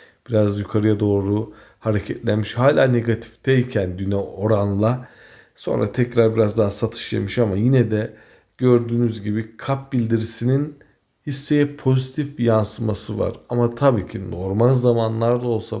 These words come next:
bu tür büyük, devasa anlaşmalar hisseleri tavana bile çıkarabilirdi. Birkaç gün tavana bile sürükleyebilirdi. Ama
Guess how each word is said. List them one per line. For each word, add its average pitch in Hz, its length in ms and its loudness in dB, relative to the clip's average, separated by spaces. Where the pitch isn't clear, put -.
bu 123 260 -4
tür 90 320 -6
büyük, 135 600 2
devasa 120 760 2
anlaşmalar 101 840 -6
hisseleri 117 480 0
tavana 117 480 4
bile 107 160 0
çıkarabilirdi. 95 840 -4
Birkaç 117 420 -4
gün 107 120 -6
tavana 98 420 2
bile 98 260 0
sürükleyebilirdi. 98 1080 -4
Ama 113 420 2